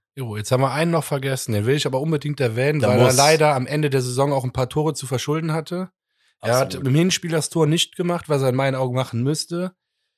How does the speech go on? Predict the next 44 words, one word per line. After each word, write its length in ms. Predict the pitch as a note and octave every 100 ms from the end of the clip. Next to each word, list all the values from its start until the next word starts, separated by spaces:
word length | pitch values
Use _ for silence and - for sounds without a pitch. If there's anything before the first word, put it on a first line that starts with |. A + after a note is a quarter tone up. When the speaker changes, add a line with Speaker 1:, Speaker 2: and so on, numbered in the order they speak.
| _ _ _ -
Speaker 1:
Ähm, 400 | B2 B2 A#2 A#2
ich 120 | -
glaube 240 | C#3 D#3
ja 80 | D#3
leider, 320 | C#3 C#3 C#3
dass 140 | C3+ C3
er 80 | B2+
auch 160 | -
unseren 400 | D#3 C#3+ C#3 B2+
Verein 300 | C3+ B2+ C3+
verlässt. 460 | - A#2 D3+ D#3+ -
Das 80 | A2
ist 140 | B2
aber 160 | A#2+ A#2+
ihm 160 | B2
nicht 200 | C3 -
vorzuwerfen, 760 | - D#3 D#3+ D3 C#3+ C#3+ C#3+ B2
weil 160 | B2
der 140 | A#2+ A2
Typ 240 | B2+ B2+
ist 220 | B2+ -
nach 140 | A2+ G#2
Köln 220 | C#3+ D3
gekommen, 300 | C#3+ D3 C#3+
aus, 220 | - A#2 A2+
aus 160 | B2+
der 120 | B2
Ligue 220 | A#2+ A#2+ -
un, 300 | C#3+ F3+ D#3
also 180 | A2 A2
quasi 500 | C3 C3 B2+ B2 - _ _ _ _ _
eigentlich 500 | B2 C#3 C#3+ D3+ C#3 A#2+ B2+ A#2 A2 - C#3 _
aus 200 | C3 B2+
einem 100 | C#3
ambitionierteren 1080 | D3 D#3 D3 C3 - C#3+ F3+ F#3 E3 E3+ E3+
Team 300 | F#3 F#3 D#3
als 200 | D#3 C#3
erster 340 | D3+ D3+ D#3
F 100 | C#3
C 120 | -
Köln, 380 | C#3 D3+ F3 E3
hat 160 | C#3 -
bei 100 | C3
uns 360 | C#3+ C#3+ -